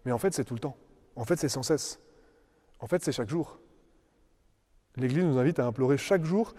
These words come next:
spécialement au commencement de toute action importante. Venez, Esprit Saint, avant chaque chose importante. Plus on le demande, plus on se dispose à lui être docile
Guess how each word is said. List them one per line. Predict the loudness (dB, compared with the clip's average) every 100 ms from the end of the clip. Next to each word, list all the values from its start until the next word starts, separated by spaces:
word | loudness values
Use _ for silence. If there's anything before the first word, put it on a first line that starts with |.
| -20 -20
spécialement | -6 -2 0 2
au | 2
commencement | 2 0 -2 0
de | 0
toute | 0 -2
action | -4 -4 -8 -6
importante. | -8 -8 -12 -18 -20 _ _ _ _ _ _
Venez, | -8 -6
Esprit | -8 -10
Saint, | -14 -12
avant | -10 -10
chaque | -12 -12
chose | -8 -8
importante. | -10 -14 -20 -20 _ _ _ _ _ _ _ _ _ _ _ _ _ _ _ _ _ _ _ _ _ -10
Plus | -4
on | -2
le | 0
demande, | 0 0 -2 -6 -14 -20 _ _ _ _ _ _ _ _
plus | -4
on | -2
se | -2
dispose | -6 -4 -2 0
à |
lui | 0 -2
être | -4
docile | -6 -6 -6 -6